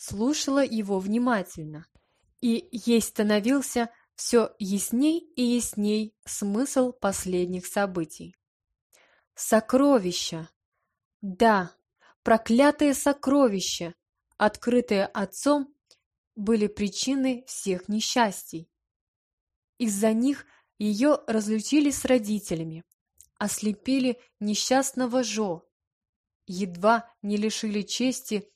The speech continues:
и жизни ее самое. Ясно,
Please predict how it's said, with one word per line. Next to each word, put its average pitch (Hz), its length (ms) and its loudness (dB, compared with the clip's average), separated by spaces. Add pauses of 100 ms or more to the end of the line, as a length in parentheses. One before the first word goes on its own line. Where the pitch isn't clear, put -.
(160)
и 208 140 -2
жизни 226 580 -2 (120)
ее 202 360 -2
самое. 202 600 -4 (1600)
Ясно, 254 720 0